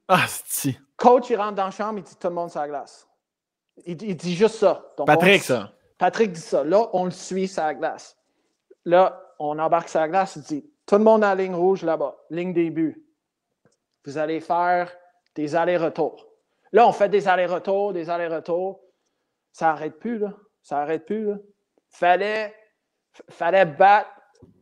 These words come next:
Speaker 2: le dernier. Il y avait comme un règlement disant, tu pouvais pas être le dernier, sinon tu fallait, tout le monde fallait qu'il le refasse. Il y avait des,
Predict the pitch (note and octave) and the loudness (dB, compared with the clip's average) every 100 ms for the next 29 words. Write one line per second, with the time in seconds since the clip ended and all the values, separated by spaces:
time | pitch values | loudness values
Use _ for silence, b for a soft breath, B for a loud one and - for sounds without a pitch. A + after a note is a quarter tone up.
0 | _ E3+ E3+ F3 F3+ F3+ F3+ F#3+ G3+ G3+ | _ -2 -2 0 -2 -2 -8 -6 -4 -4
1 | G3+ F#3 F3+ G#3+ A3 G#3 F3+ F3+ F3 F#3+ | -2 0 0 -2 -2 -4 -4 -6 -8 -10
2 | D#3+ F3 F3+ E3+ - E3+ E3 E3+ F#3+ F#3 | -8 -10 -8 -12 -10 -4 -4 0 0 0
3 | F3 E3 D#3+ F#3+ G3 E3+ E3+ - D#3+ E3 | -2 -2 -4 -8 -8 -8 -8 -4 -2 -2
4 | F3 - _ - E3+ F3 F3+ E3 E3 E3 | -4 -8 _ -2 0 0 -2 -4 -4 -4
5 | D3+ D3 C#3+ F3+ F3+ F3+ - C#3+ D3 D3+ | -4 -4 -2 0 2 0 -4 -4 -4 -4
6 | D3+ C#3 C3+ | -6 -8 -12